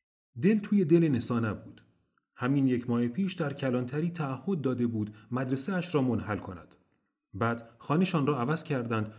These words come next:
تا پلیس بیخیال شود، اما انگار پیدایش کرده بودند.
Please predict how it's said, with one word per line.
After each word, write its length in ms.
تا 140
پلیس 440
بیخیال 400
شود، 400
اما 360
انگار 340
پیدایش 480
کرده 300
بودند. 380